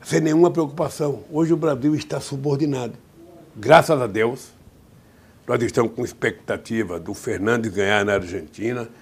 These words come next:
será meu presente de aniversário, sabe? Ah,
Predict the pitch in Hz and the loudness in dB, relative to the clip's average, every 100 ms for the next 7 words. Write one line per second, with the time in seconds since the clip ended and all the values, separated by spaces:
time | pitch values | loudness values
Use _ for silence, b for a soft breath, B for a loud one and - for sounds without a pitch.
0 | B - 110 104 117 117 104 87 101 98 | B -2 2 2 2 0 0 0 -2 -2
1 | 98 95 92 82 78 - 101 117 120 120 | -4 -6 -6 -8 -10 2 4 4 2 -6
2 | B B B B B - 117 110 80 - | B B B B B -2 2 2 -2 -16
3 | b b b - 117 113 110 104 98 87 | b b b 0 4 6 6 6 6 2